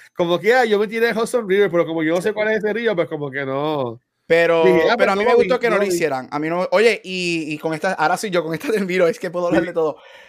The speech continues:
Speaker 1: Sí.
Speaker 2: Esa última escena de Shiv y Tom, cuando él le hace así con la mano y ella le pone la mano bien fría a lo, acá atrás. Uh, ella terminó como su madre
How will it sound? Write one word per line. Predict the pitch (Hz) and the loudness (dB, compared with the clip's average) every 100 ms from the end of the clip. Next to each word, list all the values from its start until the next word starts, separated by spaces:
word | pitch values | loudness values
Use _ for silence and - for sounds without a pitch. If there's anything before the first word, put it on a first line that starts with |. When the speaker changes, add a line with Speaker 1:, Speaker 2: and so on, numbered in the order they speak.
| - | -8
Speaker 1:
Sí. | 151 147 _ - | -6 -6 _ -4
Speaker 2:
Esa | 180 165 - 196 180 | 0 0 0 0 0
última | 185 185 196 185 | -4 -4 -4 -2
escena | 180 - 165 170 | -2 -2 -2 0
de | 170 | -2
Shiv | - 156 160 | -2 -4 -4
y | 165 | -2
Tom, | 185 156 147 151 - | 0 0 -2 -8 -2
cuando | 156 151 147 | -2 0 0
él | 151 | 2
le | 165 | 2
hace | 165 185 | 0 -2
así | 165 175 | -4 -2
con | 175 170 | 0 2
la | 170 | 2
mano | 165 165 | 2 2
y | 160 151 | 0 0
ella | 156 165 | 0 2
le | 175 | 0
pone | 170 175 | 0 0
la | 175 | 0
mano | 170 170 | 2 0
bien | 156 156 165 | 0 -2 -4
fría | - 180 175 170 | -6 -2 0 0
a | 170 165 | 0 4
lo, | 170 160 | 4 4
acá | 156 160 170 170 165 | 0 0 0 0 0
atrás. | 156 - 160 185 - - - - - - - - | -2 -2 0 -2 -4 -14 -20 -20 -18 -18 -18 0
Uh, | - 277 294 302 262 254 226 - | 6 10 10 8 6 8 8 6
ella | 208 233 | 2 2
terminó | 262 269 233 220 | 2 0 2 4
como | 233 277 | 4 2
su | - 202 | 0 -4
madre | 156 175 185 135 - | 0 0 0 -2 -8